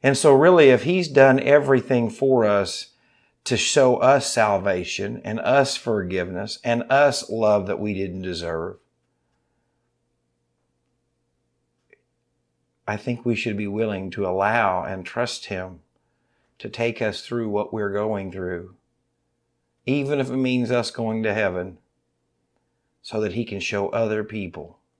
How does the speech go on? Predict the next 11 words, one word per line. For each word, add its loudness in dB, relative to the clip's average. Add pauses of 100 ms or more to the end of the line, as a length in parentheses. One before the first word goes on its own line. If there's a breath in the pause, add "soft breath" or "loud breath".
(600)
what -4
love -2
really -6
looks -8
like. -16 (760 loud breath)
And -4
so 2
Hosea 6
preached -4
and -6
prophesied 2